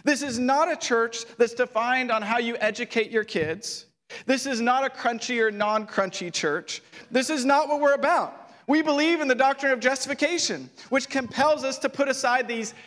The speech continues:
secondary differences and come together. We have a culture of inclusion. Everyone is welcome because we've done nothing to earn our salvation. And if we are excluding people, we've got to ask,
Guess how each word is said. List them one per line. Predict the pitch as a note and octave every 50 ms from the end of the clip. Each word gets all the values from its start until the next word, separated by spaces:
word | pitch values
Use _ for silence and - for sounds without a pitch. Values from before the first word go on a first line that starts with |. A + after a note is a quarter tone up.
| -
secondary | - - - - A#3+ A3+ - - B3 A3+ A#3+ A#3+ A#3 A#3
differences | F#3 G3 F#3+ - G3+ F3 - G3 F#3 F#3
and | F#3+ F3+
come | - - G3 G#3 G3+
together. | G#3 G#3 B3+ C#4 B3 D#3 A2+ - - _ _ _ _ _ _ _ _ _ _ _ _ _ _ _ _ _ _ _ _ _ -
We | G#3+ B3+
have | B3+ A#3+ A3
a | G#3+
culture | - - - A3 A#3 - - - A3+ A3
of | - F#3 F#3+ F3+
inclusion. | G3+ G#3+ A3 G#3+ - - C#4 C#4 D4+ D4+ A3+ - D#3 C#3+ - - -
Everyone | - D4+ D#4 B3+ D4+ D4 C#4+ C#4+ C#4 C#4
is | C4+ A#3+ A3+
welcome | B3 C4+ D4 D4+ D4+ G3 E3 D#3+ - - - -
because | C#4 C4+ A#3
we've | D4 D#4 D#4 C4+
done | D#4 D4 C#4 C4 B3+
nothing | C4 C#4 D4+ C#4+ D#4+ D#4 D4+ -
to |
earn | B3+ C4+ C4+ C4
our | C4+ C#4
salvation. | C#4 C#4 D4 C#4+ C#4+ C#4+ D4 F4+ E4+ - - D#3+ A#2 - - _ _ _ _ _ _ _ _ _ _ -
And | C4 C4+
if | C4+ B3+ A#3+
we | D4 D#4+
are | E4+ E4+
excluding | D#4+ - - - - - C4+ D4 E4 F4+ F4+ E4 B3
people, | A#3+ A#3+ G3+ A#3 B3
we've | C#4 D#4+ D4+
got | D#4 C#4+
to | C4
ask, | B3 D4+ E4+ D#4 D4 D4 -